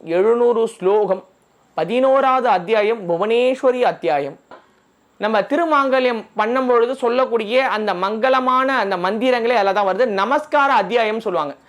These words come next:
கைகூப்பி வணங்கக்கூடிய, நம்மளை உயர்த்தக்கூடிய, இறைவனின் அனுகிரகத்தை தரக்கூடிய அந்த புவனேஸ்வரி லோகமாதா. அதாவது, பாலா திரிபுர சுந்தரிக்கு அடுத்த ஸ்வரூபம் வந்து புவனேஸ்வரி தான். அதுக்கு அடுத்த ஸ்வரூபம் தான்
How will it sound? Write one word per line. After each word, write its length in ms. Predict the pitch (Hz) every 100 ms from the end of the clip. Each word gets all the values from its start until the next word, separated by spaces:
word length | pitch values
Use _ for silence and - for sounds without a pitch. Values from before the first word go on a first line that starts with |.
| _ _ _ -
கைகூப்பி 840 | 196 240 294 285 294 285 320 302
வணங்கக்கூடிய, 920 | 202 220 240 254 247 220 202 214 269
நம்மளை 460 | 226 214 226 220 180 208
உயர்த்தக்கூடிய, 920 | 269 302 302 269 240 226 220 254 208
இறைவனின் 540 | 240 269 269 262 247 185
அனுகிரகத்தை 600 | 220 269 285 277 269 254
தரக்கூடிய 560 | 214 214 202 214 220 226
அந்த 260 | 202 190
புவனேஸ்வரி 760 | 160 160 185 214 220 214 156 135 _ _ _ 151
லோகமாதா. 760 | 175 190 208 180 135 123 117 - _ _ _ _ _ _ _ _ _ -
அதாவது, 480 | 190 254 247 202
பாலா 380 | 202 247 285 285
திரிபுர 460 | 226 254 247 262 247
சுந்தரிக்கு 540 | 247 220 233 226 254
அடுத்த 440 | 269 214 226 - 277
ஸ்வரூபம் 460 | 262 240 254 247
வந்து 240 | 226 233 262
புவனேஸ்வரி 680 | 214 233 247 240 240 208
தான். 180 | 214 190
அதுக்கு 260 | 170 208 208
அடுத்த 260 | 214 277
ஸ்வரூபம் 400 | 269 247 233 226
தான் 260 | 214 208